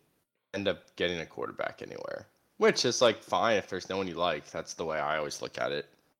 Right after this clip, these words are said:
as if, like, quarterback's such a special position where, like, you have to be certain about your guy. So if there's no guy there that you really like, then don't worry about it. You can wait.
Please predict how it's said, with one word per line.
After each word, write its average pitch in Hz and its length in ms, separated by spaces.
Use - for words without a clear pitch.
as - 140
if, 78 320
like, 62 380
quarterback's 80 460
such - 300
a 73 340
special - 560
position 90 680
where, 73 120
like, - 140
you 67 100
have 73 200
to - 80
be - 80
certain 82 360
about 80 240
your 76 100
guy. 73 360
So - 220
if - 80
there's 73 200
no 113 100
guy 85 260
there 82 180
that 95 200
you 57 60
really 85 180
like, 85 280
then 92 240
don't 101 160
worry - 140
about - 240
it. - 100
You - 80
can 98 160
wait. 78 260